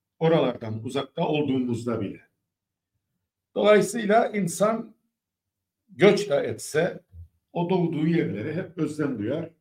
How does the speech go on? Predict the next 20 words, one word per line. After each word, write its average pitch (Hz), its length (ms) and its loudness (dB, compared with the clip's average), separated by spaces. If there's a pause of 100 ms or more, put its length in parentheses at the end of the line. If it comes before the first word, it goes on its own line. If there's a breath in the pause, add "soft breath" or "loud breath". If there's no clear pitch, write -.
(400)
Çoğu 156 280 0
yazar 151 380 -2
ve 151 100 -2
şair 127 320 -4
zaten 143 460 -6 (500 soft breath)
hep 151 440 -8
"Gittiğim 147 460 0
yere 143 220 4
taşırım 98 480 -4
Kıbrıs'ı, 147 720 -2 (680)
bir 165 240 6
türlü 127 280 -2
kurtulamam, 151 880 -2 (140)
yakamı 131 440 0
bırakmaz, 131 720 -8 (420)
hep 196 180 -2
onu 156 380 0 (300)
düşünürüm" 120 600 -4
vesaire 127 460 -4
der. 160 180 -4